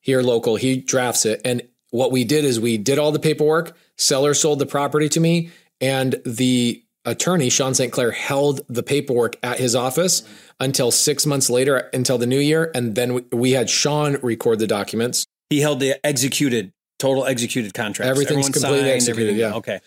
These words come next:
Speaker 1: So it's helpful in that situation where a seller goes, "I wanna sell, but I'll sell to you next year. Touch base with me in the new year."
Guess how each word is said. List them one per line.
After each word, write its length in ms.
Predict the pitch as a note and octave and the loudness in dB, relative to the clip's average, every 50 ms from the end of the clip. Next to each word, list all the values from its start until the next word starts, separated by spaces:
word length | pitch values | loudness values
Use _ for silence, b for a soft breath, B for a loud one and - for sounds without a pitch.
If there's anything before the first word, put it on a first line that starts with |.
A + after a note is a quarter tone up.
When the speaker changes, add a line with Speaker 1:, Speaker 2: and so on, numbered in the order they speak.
| b b b | b b b
Speaker 1:
So 160 | b - F3 | b 0 0
it's 120 | E3 D#3+ - | 2 2 2
helpful 320 | F#3 F#3 F#3 F#3+ G3+ G3 | 0 0 0 0 0 0
in 60 | F3+ | 2
that 160 | E3+ E3 D#3+ - | 0 0 0 0
situation 460 | D#3+ D3 C#3+ D3+ D3 C#3 - D3 C#3 | -2 -2 0 0 0 0 0 0 0
where 120 | C3 C3 | 2 2
a 20 | A#2+ | 2
seller 280 | - D3+ C#3+ C#3 C3+ | 2 2 2 2 2
goes, 180 | B2+ B2+ A#2 A2 - | 0 0 -2 -2 -4
"I 80 | B2+ B2 | -4 -2
wanna 240 | B2 D3 D#3+ D#3+ D3+ | -2 0 0 0 0
sell, 440 | - D3+ C#3 C3 B2+ B2 B2 - B B B B - | 2 2 0 0 0 0 -2 -4 B B B B -4
but 100 | C3+ C3+ | -2 -2
I'll 100 | C#3+ C#3 | 0 0
sell 240 | - - C#3+ C#3 | 0 0 0 0
to 120 | C3+ - C3+ | -2 -2 -2
you 80 | B2+ | 0
next 200 | B2+ B2+ A#2+ - | 0 -2 -2 0
year. 220 | - B2 A#2 A2 B B B B | 0 0 0 0 B B B B
Touch 320 | - - G#3 G3 - C#3 | -4 -2 -2 -2 -2 -2
base 280 | B2+ C#3 C#3 C#3+ C3+ - | -2 0 0 2 2 0
with 140 | C3 - - | 0 -2 -2
me 120 | B2 A#2 | -2 0
in 80 | A2+ A2 | 0 0
the 80 | G#2 | 0
new 220 | G2+ G2+ G#2 G#2 G2+ | 0 0 0 0 -2
year." 340 | G#2 F#2+ F2+ D#2+ A#1+ - | -2 -2 -4 -6 -8 -12